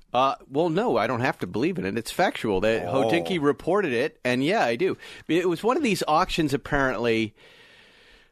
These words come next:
Speaker 1: where the, every manufacturer does a one-off, right? And they put one out, and the billionaire guys show up, and they all buy the watch. Now, Matt Farah kind of cynically said, "This is a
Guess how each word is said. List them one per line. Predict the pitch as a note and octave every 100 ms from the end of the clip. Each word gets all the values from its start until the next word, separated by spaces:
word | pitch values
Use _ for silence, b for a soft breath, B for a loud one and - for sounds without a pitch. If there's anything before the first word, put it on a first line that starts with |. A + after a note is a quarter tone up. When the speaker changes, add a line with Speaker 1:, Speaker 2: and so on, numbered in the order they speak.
| B
Speaker 1:
where | D#3+ D#3
the, | D#3+
every | E3+ F3+ G3
manufacturer | F3+ F3 D#3+ F3 D3+ - D3
does | C#3+ B2+
a | A#2+
one-off, | A2+ C3 A#2+ E2 D#2 - - - b b b
right? | G#2+ G#2+ A2+ C#3+
And | A2+ A2+
they |
put | A2+ - B2+
one | A2+ A#2+ C3 C3 -
out, | G#2+ G#2+ G#2+ G2+ -
and | G#2+ G#2 G#2 G2 G2+ - -
the |
billionaire | F#2+ B2+ B2+ A2+ G#2
guys | F#2 G#2+ G#2+ G2
show | - G#2+
up, | G2 G#2 B2
and | G#2+
they | A2+
all | G#2+
buy | G2+ G2+
the | G2+
watch. | B2 G2+ -
Now, | A2 G2+
Matt | A2+ A#2+
Farah | - F3+ G3+ D#3 B2
kind | B2+ A#2
of | G#2
cynically | - B2+ A#2 B2 G#2+
said, | - A2+ G2+
"This | B2+ B2+
is | B2 G#2+
a | A2+